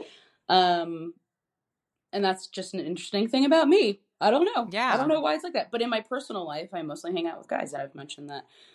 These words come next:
Speaker 1: a few times. Um, I was at this, uh, I got invited to this, like,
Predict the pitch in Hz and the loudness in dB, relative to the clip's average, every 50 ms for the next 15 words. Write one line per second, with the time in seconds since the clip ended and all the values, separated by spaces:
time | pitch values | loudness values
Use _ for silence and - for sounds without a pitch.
0 | _ - - 160 - - 170 - 151 147 156 165 - _ - - - - _ _ | _ -12 -8 -4 -2 -2 0 2 2 2 0 0 -4 _ -18 -20 -20 -20 _ _
1 | - 151 143 151 170 165 - - 180 196 214 240 254 247 240 - 226 202 202 - | 4 6 6 6 6 4 4 6 6 6 6 6 4 0 0 0 0 -2 -2 -4
2 | - - - - - - _ - 180 175 165 165 - - 180 196 214 214 247 277 | -10 -14 -16 -18 -20 -16 _ -8 -6 -4 -4 -4 -4 -4 -4 -2 -2 -2 -2 -2
3 | - - 165 160 160 175 170 170 - 170 151 160 160 - - 160 151 156 147 - | 0 0 0 0 0 -2 -4 -4 -6 -8 -8 -8 -6 -2 0 2 2 2 2 -2